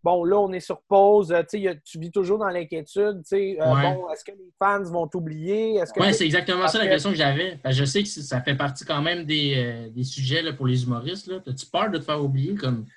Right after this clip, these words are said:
Speaker 1: Ben,
Speaker 2: c'est vraiment
Speaker 1: c'est
Speaker 2: un vrai enjeu ?
Speaker 1: C'est, c'est un enjeu, ben, c'est une inquiétude. Je sais pas jusqu'à quel point c'est une inquiétude qui est fondée parce que tout, tout est sur pause présentement niveau artistique. Fait que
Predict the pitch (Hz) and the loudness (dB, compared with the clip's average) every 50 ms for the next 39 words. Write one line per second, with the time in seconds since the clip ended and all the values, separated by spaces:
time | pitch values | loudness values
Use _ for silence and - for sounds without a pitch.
0 | _ _ - 185 190 170 143 147 151 - 180 180 165 147 131 135 156 165 160 151 | _ _ 0 2 2 2 2 2 2 4 4 4 4 2 2 2 2 2 2 2
1 | 131 135 175 202 330 - _ _ _ _ _ _ _ - - 214 202 - - - | 0 0 -2 -4 -6 -8 _ _ _ _ _ _ _ -6 -4 -4 -4 -4 -6 0
2 | - - 240 285 311 262 208 175 175 175 175 165 160 151 165 208 240 269 277 254 | 2 4 4 4 4 2 0 0 0 -2 -2 -2 -4 -2 0 0 0 0 -2 -4
3 | 190 175 156 151 - - - 196 196 180 175 175 185 208 202 - 196 170 - - | -4 -4 -4 -4 -6 -4 -2 -2 0 0 -2 -4 -6 -6 -6 -4 -6 -6 -4 -4
4 | 202 233 254 220 - _ - 151 175 170 - 190 165 226 254 254 233 240 220 - | -4 -4 -4 -6 -10 _ -12 -10 -8 -8 -8 -4 0 0 0 0 0 -2 -4 -4
5 | 208 180 - - 190 180 156 - - 190 196 208 220 226 220 - - 185 175 170 | -4 -4 -2 -2 -2 -2 -4 -6 -6 -4 -2 -2 -2 -4 -4 -6 -6 -6 -4 -4
6 | 175 170 160 - 165 - - 220 220 - - 180 - - 185 175 170 165 196 190 | -6 -6 -6 -6 -6 -2 0 0 0 0 0 -4 -2 -2 -4 -2 0 0 0 0
7 | 180 160 - - 156 147 - _ _ _ _ _ _ _ _ _ _ - 247 240 | 0 -2 -4 -4 -6 -8 -8 _ _ _ _ _ _ _ _ _ _ -12 -12 -12
8 | _ _ - 165 147 - _ _ - 220 170 180 _ _ _ - 277 320 277 - | _ _ -18 -18 -18 -18 _ _ -16 -14 -14 -14 _ _ _ 2 2 2 2 2
9 | 226 202 - - - - - - _ - 208 208 220 233 240 220 - - - 185 | -2 -4 -4 -4 -4 -6 -6 -2 _ 6 8 10 8 8 6 2 -6 -6 -4 -4
10 | 180 165 175 180 170 165 - - 185 202 208 220 214 190 165 180 175 156 - - | -2 -2 -2 -2 -2 -2 -4 -4 -2 0 0 0 0 2 2 4 4 4 2 -6
11 | - - - - - - 208 214 226 - _ - 170 170 | -16 -18 -18 -8 0 2 2 2 2 0 _ -4 -4 -4